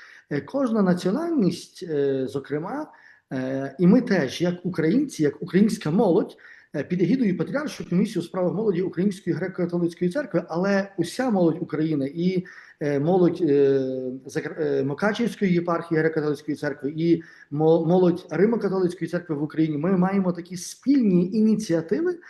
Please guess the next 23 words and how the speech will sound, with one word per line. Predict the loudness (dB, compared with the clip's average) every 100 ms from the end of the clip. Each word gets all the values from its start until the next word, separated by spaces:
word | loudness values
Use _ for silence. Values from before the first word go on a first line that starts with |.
| -20 -20 -2
розділені | 0 2 2 4 4
такі | 4 2
в | 0
двох | -2 -2 0
напрямках. | 0 -2 -4 -8 -8 -8 -10 -12 _ -20 _ -8
Один | -2 0 0 2
з |
яких | 0 0 0 -2
говорити, | 0 2 4 4 2 0 -2 -6 _ -8
е, | -6 -2 -2 -2 -2
про | -4 -4 -2
Україну | -2 0 2 4 2
світові, | 0 -6 -8 -6 -2 0 2 0 -4 _ _ -20 -10
а | -6
другий | 0 4 6 6
зустрітись | 2 -6 -8 -2 -2 -4
українцям. | -8 -2 2 2 2 -2 -6
Як | -6
вже, | -6 -6
я | -4
вже | -6
говорив, | -4 0 0 0
такий | -2 -8 -6 -6